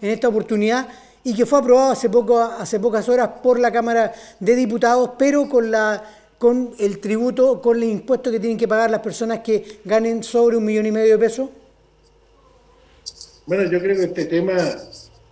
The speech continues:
Speaker 2: es muy difícil ya de pararlo porque se abrió la puerta. Ahora, yo creo que las personas que tienen sueldos bajos, que no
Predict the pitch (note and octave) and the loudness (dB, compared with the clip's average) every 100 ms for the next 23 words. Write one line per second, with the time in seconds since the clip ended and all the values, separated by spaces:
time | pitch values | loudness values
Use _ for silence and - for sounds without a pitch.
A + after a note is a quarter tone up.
0 | _ _ _ C3 C#3 C#3+ D3 C#3 D#3 F#3 | _ _ _ -4 -4 -4 -6 -4 -2 -2
1 | F3 - F3+ F3+ D3 D#3+ E3 D3 B2 B2+ | -2 -6 -8 -8 -2 0 2 0 -2 -4
2 | B2 B2 D#3+ E3 C#3 B2 A#2+ C#3+ C#3+ C3+ | -2 -2 0 0 -2 -2 -2 0 0 0
3 | F3+ F3+ - - - _ _ - D#3 E3+ | 0 -2 -10 -18 -20 _ _ 0 4 4
4 | C#3+ D#3+ - E3+ F3 D#3+ B2+ - B2+ - | 4 0 2 2 2 2 -2 -2 -6 -2
5 | D#3+ E3 C3+ D3+ D#3+ D3 - D3+ E3 C3+ | 0 0 -2 -2 -2 -2 -2 -2 0 0
6 | D3 D#3 C#3+ A#2+ A#2+ | 0 -2 -2 -4 -6